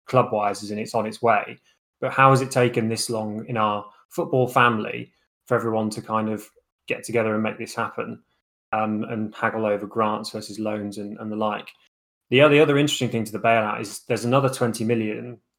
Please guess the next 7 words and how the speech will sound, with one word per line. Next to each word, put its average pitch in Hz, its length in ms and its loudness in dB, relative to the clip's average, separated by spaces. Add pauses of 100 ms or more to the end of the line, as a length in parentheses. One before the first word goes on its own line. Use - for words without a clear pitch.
(160)
that 104 340 0 (200)
is 117 100 -4
additional 113 420 -2
if 120 220 -6
clubs 104 260 0
need 113 300 0
it, 110 240 -8